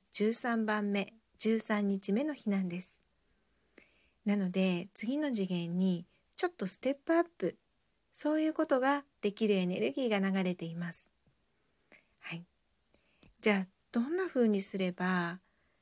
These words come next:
またね、ちょっとステップアップした次の十三日間が迎えられるのかなっていうと、一番大事なのは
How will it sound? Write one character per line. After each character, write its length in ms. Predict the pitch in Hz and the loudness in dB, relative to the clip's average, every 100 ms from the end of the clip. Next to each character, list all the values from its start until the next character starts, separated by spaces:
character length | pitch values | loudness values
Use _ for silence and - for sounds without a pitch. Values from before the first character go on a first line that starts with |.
| _ | _
ま 120 | - 196 | -4 0
た 140 | 190 | 2
ね、 220 | 220 302 - | 2 0 -2
ち 80 | - | -2
ょ 20 | |
っ 20 | |
と 180 | 220 190 | 0 -2
ス 80 | 185 | -2
テ 140 | - | 0
ッ 60 | 226 - | -2 0
プ 80 | |
ア 60 | 294 | 0
ッ 40 | 294 | 0
プ 180 | - | -2
し 140 | 196 - | -2 0
た 320 | 240 247 214 | 0 2 2
次 260 | - 214 202 | 2 2 2
の 140 | 185 | 2
十 220 | 175 190 | 0 0
三 220 | 196 214 | 0 0
日 220 | 208 214 - | 0 -2 -4
間 180 | 190 | -2
が 120 | 185 175 | -2 -2
迎 300 | 180 196 226 | -4 -2 -2
え 20 | |
ら 100 | 247 | -2
れ 140 | 285 | -2
る 120 | 330 | 0
の 120 | 349 320 | 0 0
か 160 | 240 | 0
な 400 | 226 240 262 277 | 0 2 0 -2
っ 40 | 277 _ | -6 _
て 60 | 202 | 0
い 140 | 185 | 0
う 80 | 175 | -2
と、 340 | - 185 175 - _ _ - _ - | -2 0 0 -4 _ _ -20 _ -8
一 240 | 202 254 | -4 -2
番 420 | 269 294 302 302 | 0 2 2 0
大 220 | 285 277 277 | 0 0 0
事 100 | 277 | -2
な 140 | 254 | -2
の 180 | 190 175 | 0 2
は 300 | 190 190 | 2 2